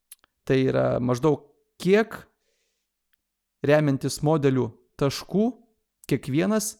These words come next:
derinys prideda prie tavo komandos bendro taškų skaičiaus. Tai pasuojant, kiekvienas derinys pridėdavo po nulis kablis du du E P A,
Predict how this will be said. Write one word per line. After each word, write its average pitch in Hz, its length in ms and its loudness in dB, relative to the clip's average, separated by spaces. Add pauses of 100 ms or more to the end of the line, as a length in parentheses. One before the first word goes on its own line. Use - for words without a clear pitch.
(680)
derinys 127 600 2 (260)
prideda 180 320 2
prie 139 160 -2
tavo 165 240 -2
komandos 127 720 -4 (180)
bendro 131 400 0
taškų 131 380 -6
skaičiaus. - 480 -10 (500)
Tai 143 160 0 (240)
pasuojant, 233 680 -2 (500)
kiekvienas 147 640 -2
derinys 131 480 2
pridėdavo 139 400 0
po 131 160 0
nulis 143 240 0
kablis 117 400 -4
du 120 240 -2
du 175 240 0 (1300)
E 190 160 -2
P 185 240 -6
A, 220 60 2